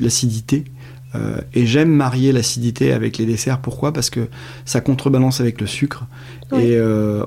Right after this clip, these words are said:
Speaker 1: on arrive à avoir un équilibre entre les acides et le sucre. Et, et je pense qu'aujourd'hui, ces saveurs, euh, acides, elles permettent de donner aux gens des émotions. Quand on mange une tarte au citron,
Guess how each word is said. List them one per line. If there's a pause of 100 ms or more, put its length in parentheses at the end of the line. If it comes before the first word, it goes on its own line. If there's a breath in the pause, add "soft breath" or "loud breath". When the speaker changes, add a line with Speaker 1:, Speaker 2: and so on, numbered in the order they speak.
Speaker 1:
on
arrive
à
avoir
un
équilibre (320)
entre
les
acides
et
le
sucre. (1000 loud breath)
Et,
et
je
pense
qu'aujourd'hui, (240)
ces
saveurs,
euh, (100)
acides, (120)
elles
permettent
de
donner
aux
gens
des
émotions. (240)
Quand
on
mange
une
tarte
au
citron,